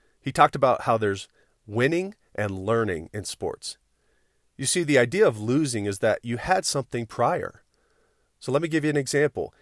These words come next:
If you had a wallet and it had money in it and you lost that wallet, that's something that you had before and now you don't. You lost it. Or if you misplace your phone and it never turns up,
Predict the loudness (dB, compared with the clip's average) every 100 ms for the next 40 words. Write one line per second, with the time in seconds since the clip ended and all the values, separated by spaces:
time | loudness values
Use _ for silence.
0 | _ -6 -4 0 4 4 4 4 4 4
1 | 0 -4 -10 _ _ _ _ _ _ _
2 | -2 0 2 2 2 2 0 0 -2 -4
3 | -8 _ _ _ -4 -2 -2 4 4 2
4 | 0 0 2 0 0 -4 -10 _ _ _
5 | _ _ _ 0 2 2 0 -2 -2 -2
6 | -2 -2 -2 -8 -4 0 2 2 -2 -8
7 | -4 0 0 -2 -2 0 0 -4 -18 _
8 | -8 -6 0 0 0 -8 -12 _ _ _
9 | _ _ _ _ _ 0 0 2 0 0
10 | -2 0 -2 0 -6 0 2 2 0 -2
11 | -4 -6 -12 -2 2 2 2 -2 _ -4
12 | -4 0 0 0